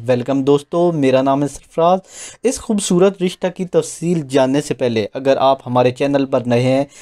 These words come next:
तो ज़रूर सब्सक्राइब करके पाकिस्तान रिश्ता पॉइंट फैमिली का हिस्सा बने। लड़की का नाम है आमना जहरा, डस्का की ये रहने वाली हैं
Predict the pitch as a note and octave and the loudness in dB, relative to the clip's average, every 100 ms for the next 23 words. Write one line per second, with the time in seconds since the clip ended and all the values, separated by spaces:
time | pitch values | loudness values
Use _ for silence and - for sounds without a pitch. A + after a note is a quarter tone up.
0 | - - F#3+ D3 D3+ D#3+ G#3 A3 F#3+ D#3 | -12 -2 -2 2 2 2 0 0 -2 0
1 | D#3 D3 - C#3 C3 D3+ D3 C3+ C3+ B2+ | 2 2 0 -2 0 -2 -2 -6 -6 -10
2 | C#3 C3+ A#2+ B2+ B2+ C#3+ - B2+ B2+ C3+ | -6 -4 -2 -2 -2 -4 -4 -6 -6 -4
3 | B2+ B2 B2 E3+ G3 C#3 B2+ A#2+ A2 G#2+ | -2 -2 -2 -4 -4 -6 -2 -2 0 -6
4 | G2+ _ _ _ A#2+ A#2 A2 B2+ C3 B2+ | -8 _ _ _ -4 -4 -4 -4 -2 0
5 | B2+ B2+ C3+ B2+ - B2 B2+ E3 - _ | 0 0 -2 -4 -8 -6 -2 -4 -4 _
6 | _ - C3+ D#3+ E3 E3+ F#3 _ _ - | _ -16 -6 -2 2 2 0 _ _ -18
7 | C3+ D3+ D3+ - G#3 G#3 F#3+ G3+ F3 D#3 | -2 -2 -2 -4 -4 -2 0 2 2 2
8 | D#3+ E3 E3+ E3 E3 | 2 2 0 0 0